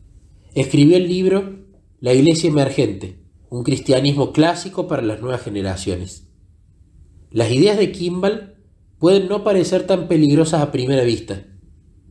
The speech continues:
pero veamos lo que tiene para decir al considerar al mundo y al cristianismo de hoy. En un mundo pos-, poscristiano, el pluralismo es la norma.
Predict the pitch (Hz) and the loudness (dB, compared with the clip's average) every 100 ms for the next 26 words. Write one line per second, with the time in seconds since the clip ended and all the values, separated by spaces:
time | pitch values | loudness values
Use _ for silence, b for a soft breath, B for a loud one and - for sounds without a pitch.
0 | - - 120 120 120 139 170 170 156 147 | -18 0 2 4 4 2 0 -2 -2 -2
1 | 120 - 151 160 151 127 113 107 - 170 | -6 -2 0 0 -2 -2 -2 -2 -2 2
2 | 180 151 131 113 107 113 117 135 120 107 | 2 2 -2 -4 -2 0 2 2 0 0
3 | 139 196 226 180 120 - - 110 107 113 | 0 0 2 2 2 -2 -4 -2 -2 -2
4 | 95 98 90 92 - - _ - - - | -2 0 0 -4 -12 -20 _ -20 -20 -20
5 | - - - - - - 90 147 202 240 | -20 -20 -20 -20 -20 -6 2 2 2 0
6 | 240 233 226 - 151 120 - - - 139 | 0 0 0 0 0 -2 -12 -18 -6 -6
7 | - 156 113 - 143 123 123 196 - _ | -2 -4 -4 -4 0 0 -2 -8 -12 _
8 | _ _ - 127 131 139 127 123 127 160 | _ _ -6 -2 -2 2 2 2 0 -2
9 | 160 160 135 110 107 92 85 | -2 -4 -4 -4 -6 -6 -14